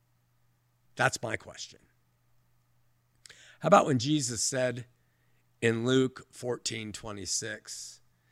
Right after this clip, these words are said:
"If any man comes to me and hates not his father,"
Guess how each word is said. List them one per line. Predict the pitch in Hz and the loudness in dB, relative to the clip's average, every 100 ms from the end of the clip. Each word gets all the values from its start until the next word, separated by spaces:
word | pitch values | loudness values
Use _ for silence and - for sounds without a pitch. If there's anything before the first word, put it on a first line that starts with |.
| _ _ - | _ _ -8
"If | - | 4
any | 170 175 | 8 8
man | 165 165 156 | 6 4 2
comes | 156 156 147 | 2 2 0
to | - | -2
me | 156 165 139 | -2 -2 -4
and | 120 | -8
hates | - - 208 185 - - - | -12 4 10 10 10 0 -2
not | 123 127 - - | -2 -4 -4 -6
his | 107 98 | -8 -8
father," | - 98 90 107 135 | -6 -8 -8 -8 -10